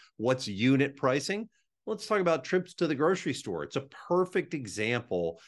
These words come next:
and a natural way for a family to get a kid to grasp the concept of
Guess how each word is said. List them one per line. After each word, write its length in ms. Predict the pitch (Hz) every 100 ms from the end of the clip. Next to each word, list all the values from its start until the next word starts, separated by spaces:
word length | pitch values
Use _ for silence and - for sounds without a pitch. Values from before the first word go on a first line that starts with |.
| - -
and 140 | 123
a 40 | 127
natural 640 | 117 131 143 - 139 113
way 300 | 120 117 104
for 200 | - 104
a 60 |
family 460 | 95 117 123 117 107
to 80 | 101
get 180 | 110 98
a 60 |
kid 440 | 87 - 165 147 104
to 60 |
grasp 420 | 92 107 104 101 -
the 60 | 95
concept 640 | - 113 120 117 92 -
of 180 | 90